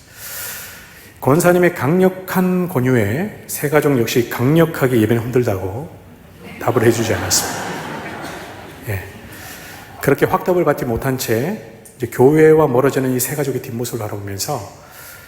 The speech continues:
저와 그 마음 급하신 권사님과 또 새가족 봉사하시는 권사님 한 분이 이제 대화를 계속 이어갔어요.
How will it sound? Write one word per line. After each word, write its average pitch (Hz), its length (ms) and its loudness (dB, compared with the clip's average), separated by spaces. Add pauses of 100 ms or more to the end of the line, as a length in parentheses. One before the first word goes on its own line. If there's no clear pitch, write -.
(600)
저와 139 420 4
그 139 80 -8
마음 120 200 -2 (200)
급하신 123 300 -12
권사님과 104 720 -10
또 123 80 -8
새가족 160 840 0 (420)
봉사하시는 127 440 0
권사님 113 280 -2
한 135 140 -2
분이 117 320 -4 (960)
이제 117 120 -6
대화를 117 240 4
계속 101 220 -8
이어갔어요. 95 520 -8